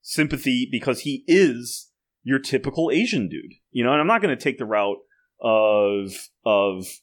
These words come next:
Jen Fang to say that he's, like, this anomaly that hates himself. I think he's a typical Asian guy in America. Uh, not one that necessarily grew up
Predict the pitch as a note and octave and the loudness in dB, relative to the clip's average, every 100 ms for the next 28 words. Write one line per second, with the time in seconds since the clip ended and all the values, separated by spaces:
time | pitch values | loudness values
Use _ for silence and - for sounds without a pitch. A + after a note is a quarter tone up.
0 | - A2+ A#2 G#2+ G#2+ G2+ F#2+ B2 A#2+ A2+ | -18 -4 -2 -2 -2 -8 -4 -2 -2 -4
1 | G2+ A2+ G2 G2 - G#2 F#2+ G#2 G2 F#2+ | -4 -2 0 -2 -4 -6 -4 -4 -6 -6
2 | G2 F#2+ G2 G#2+ F#2 F2+ E2+ F#2 A#2+ F#2+ | -2 0 0 -2 -4 -6 -6 -6 -6 -6
3 | D#2 C#2+ - - G2+ C#3 C#3 - - A#2 | -10 -10 -8 -6 -4 -4 -4 -6 -8 -10
4 | B2 C3 D#3+ F#3+ G2+ F#2 G2 C3+ G#3 - | -6 -2 -2 -2 -2 -2 -2 -4 -4 -6
5 | E2 _ - - _ - C3 A#2+ D#3+ F3 | -12 _ -20 -20 _ -6 0 4 4 4
6 | C#3 C3 B2+ A#2 - A#2+ G#2+ G2+ G2+ G2+ | 2 2 2 -2 -4 -2 -2 -2 -2 0
7 | G2+ | 0